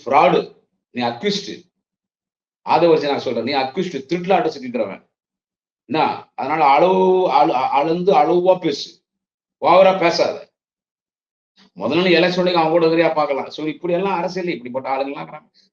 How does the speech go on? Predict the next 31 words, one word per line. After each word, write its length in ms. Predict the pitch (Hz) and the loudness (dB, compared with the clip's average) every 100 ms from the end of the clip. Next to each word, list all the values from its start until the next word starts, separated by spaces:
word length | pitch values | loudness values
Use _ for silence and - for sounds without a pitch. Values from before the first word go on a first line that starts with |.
| _ | _
திருட்டு 280 | 131 151 175 | -6 -4 0
லாட்டரி 340 | 160 160 160 | 2 0 -2
சீட்டு 240 | 156 151 131 | -6 -8 -10
விக்கிற 200 | 147 143 135 | -8 -8 -8
திருட்டு 300 | 135 135 165 165 | -12 -8 -6 -4
பையன் 340 | 165 160 147 143 | -4 -4 -2 0
ஆதவ 240 | 156 147 | 0 -2
அர்ஜுனா, 260 | 139 143 135 | -6 -6 -2
அவன்கிட்ட 280 | 131 120 175 175 - | -2 -4 -10 -12 -8
பணம் 320 | 135 180 190 | -4 -2 -4
இருக்குதுன்றதுனாலடா, 800 | 180 175 170 165 160 160 156 - - _ _ _ _ _ _ - | -4 -8 -8 -12 -14 -14 -12 -14 -16 _ _ _ _ _ _ 0
பணம் 300 | 127 165 202 | 2 4 4
இருக்குதுன்றதுனால 720 | 208 226 233 226 233 233 233 240 | 4 6 4 6 4 4 4 4
கூட்டணி 320 | 233 233 220 214 | 4 2 2 0
உட்கார 220 | 220 220 | 2 2
வச்சு 180 | 214 226 | 2 2
அவன் 200 | 220 202 | 2 2
பணம் 260 | 190 196 214 | 2 0 2
கொடுத்தான்றதுனால 640 | 208 208 202 196 190 208 208 - - _ - | 0 2 2 2 0 2 0 -2 -8 _ 0
அவன்கிட்ட 260 | 190 190 202 | 0 2 0
பேட்டி 260 | 202 208 196 | 2 2 2
எடுத்து 220 | 196 208 196 | 2 2 2
சேனல்ல 340 | 190 190 180 170 | 2 2 0 0
போட்டு 260 | 185 196 202 | -2 2 4
அவனா 280 | 180 175 190 | 2 0 -2
பெரிய 260 | 185 175 175 | -2 0 0
மயிறு 280 | 165 190 175 | 0 -2 -2
மாதிரி 260 | 170 180 208 - - | -2 2 2 0 -8
அவனுக்கு 300 | 151 160 160 | -6 -4 -2
ஒரு 60 | 151 | -4
ஸ்டார் 360 | - 160 185 | -2 2 4